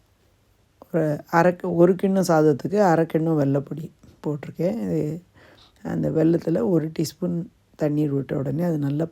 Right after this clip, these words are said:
பாகான உடனே, ரொம்ப முத்த வேண்டாம், ஒரு,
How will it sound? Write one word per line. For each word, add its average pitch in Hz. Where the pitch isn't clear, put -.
பாகான 151
உடனே, 135
ரொம்ப 208
முத்த 170
வேண்டாம், 143
ஒரு, 151